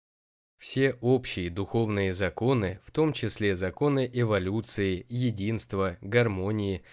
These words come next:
нужны не для сохранения жизни и здоровья человека или спасения и сохранения его души, хоть она и вечное существо, а для полноценного развития её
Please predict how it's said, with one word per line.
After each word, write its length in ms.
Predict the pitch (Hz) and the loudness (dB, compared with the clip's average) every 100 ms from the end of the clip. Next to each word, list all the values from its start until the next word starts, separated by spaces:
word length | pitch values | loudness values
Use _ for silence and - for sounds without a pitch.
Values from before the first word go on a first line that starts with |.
| - - | -20 -4
нужны 340 | 107 110 143 | -2 0 2
не 160 | 151 143 | 2 2
для 160 | 127 | 0
сохранения 720 | 123 123 - 113 127 135 123 113 | -2 -2 0 0 2 2 2 2
жизни 460 | 104 127 117 117 | 2 0 0 0
и 180 | 113 113 | -2 -4
здоровья 560 | 107 104 113 120 104 98 | -4 0 2 2 2 -2
человека 840 | - 98 92 92 117 131 104 92 - - - | -4 -4 -2 0 0 0 -2 -2 -6 -20 -8
или 220 | 127 135 | -4 -2
спасения 720 | 123 - 120 - 143 131 123 | -2 0 0 0 0 2 2
и 20 | |
сохранения 760 | 107 110 - 110 120 117 107 104 | 0 -2 -2 0 0 0 0 0
его 220 | 107 110 | 0 -2
души, 520 | 110 123 120 110 92 - - - | -2 -4 -2 -2 -4 -10 -20 -20
хоть 300 | - 104 101 | -6 -2 0
она 280 | 107 107 104 | 0 0 0
и 60 | 98 | 0
вечное 480 | 98 135 - 104 95 | 0 0 0 -2 -2
существо, 760 | - 92 98 - 92 92 95 _ - - - | -4 -8 -6 -8 -8 -8 -8 _ -20 -18 -6
а 140 | 98 | -4
для 160 | 101 101 | -2 -2
полноценного 840 | 107 101 101 - 135 127 117 110 | -2 -2 -2 0 2 4 4 4
развития 720 | 101 92 95 113 127 110 95 | 2 0 -2 -2 -2 -2 -2
её 460 | 92 98 98 95 | -2 -2 -2 -4